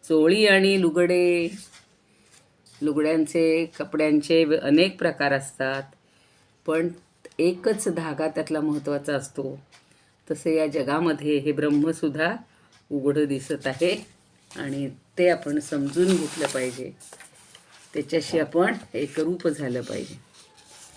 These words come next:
म्हणून दृश्य ज्यावेळी दिसतं, त्यावेळी दृश्य आणि द्रष्टा याहून वेगळी जी ज्ञानमात्र वस्तू आहे, तीच आत्मस्वरूपाशी अभिन्न आहे, म्हणजे स-, जुळलेली आहे,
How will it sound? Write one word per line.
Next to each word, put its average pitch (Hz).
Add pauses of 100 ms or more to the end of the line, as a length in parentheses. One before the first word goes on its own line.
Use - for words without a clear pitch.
(440)
म्हणून 208
दृश्य 196
ज्यावेळी 202
दिसतं, 165 (880)
त्यावेळी 190
दृश्य 175
आणि 196
द्रष्टा 170
याहून 165
वेगळी 170
जी 190 (680)
ज्ञानमात्र 175
वस्तू 170
आहे, 147
तीच 202
आत्मस्वरूपाशी 160 (440)
अभिन्न 185
आहे, 143
म्हणजे 151
स-, -
जुळलेली 170
आहे, -